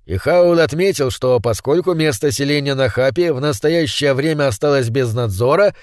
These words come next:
они могут самостоятельно обследовать его. Он показал на лежавшую на столе карту. "Я могу проводить вас туда".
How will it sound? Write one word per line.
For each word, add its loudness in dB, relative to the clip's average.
они -2
могут 0
самостоятельно 0
обследовать -2
его. -6
Он -2
показал 0
на -2
лежавшую 0
на -2
столе 0
карту. -2
"Я -2
могу 2
проводить 0
вас -4
туда". -6